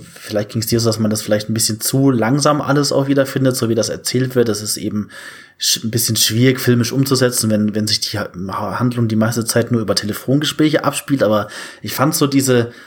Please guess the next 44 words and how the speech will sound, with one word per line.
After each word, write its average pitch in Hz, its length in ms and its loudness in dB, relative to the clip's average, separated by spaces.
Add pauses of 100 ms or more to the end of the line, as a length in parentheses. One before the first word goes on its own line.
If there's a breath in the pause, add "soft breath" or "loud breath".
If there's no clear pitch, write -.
(120)
Spannung, 156 420 -2
die 160 60 0
dadurch 151 320 2
erzeugt 139 480 -2
wird, 123 160 2
dass 117 160 0
man 110 100 2
jetzt 110 140 -2
auch 117 100 -2
nicht 113 160 -2
sicher 139 300 0
ist, 127 260 -2
ist - 480 -10
die 107 80 -2
Mutter 123 260 2
vielleicht 127 380 2
irgendwie, 120 540 0 (360 loud breath)
bildet 123 260 4
sich 117 100 0
dieses 113 260 -2
alles 113 240 0
nur 117 120 -2
ein, 135 180 2
diese 139 180 0
Verbindung, 131 440 2
die 123 80 0
sie 123 140 -2
da 113 140 4
rein 120 160 2
interpretiert, 120 600 -2
oder 98 300 -2 (240 loud breath)
ist - 160 0
da 117 100 2
wirklich 127 360 0
irgendeine 117 320 0
übersinnliche 120 540 2
Macht 120 240 0
im 135 100 -2
Spiel? 123 340 0
Das, 107 220 2
das 175 180 -6
wird 139 180 -2
erst 127 240 0
so 131 280 0